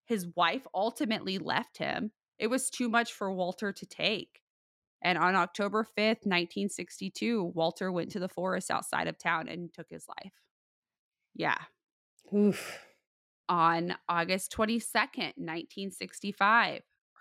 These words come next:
Speaker 1: Herman Schmitz and his girlfriend were having a romantic time near Lover's Lane, near a lake in Grossenbahn, Duisburg, when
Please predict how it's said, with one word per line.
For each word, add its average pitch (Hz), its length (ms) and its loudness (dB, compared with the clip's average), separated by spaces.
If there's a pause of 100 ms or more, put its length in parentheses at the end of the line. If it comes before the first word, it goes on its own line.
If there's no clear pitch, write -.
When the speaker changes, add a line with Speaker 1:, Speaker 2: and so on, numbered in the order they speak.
Speaker 1:
Herman 196 420 2
Schmitz 196 640 -2
and 196 260 -4
his 190 240 -6
girlfriend 190 480 -2
were 185 100 -4
having 180 360 0
a 190 60 -6
romantic 180 640 -6
time 214 400 0 (400)
near 196 180 0
Lover's 185 480 0
Lane, 185 400 4 (300)
near 185 180 2
a 185 80 2
lake 175 500 0
in 180 220 0 (420)
Grossenbahn, 185 920 2 (300)
Duisburg, 226 580 -2 (720)
when 226 480 6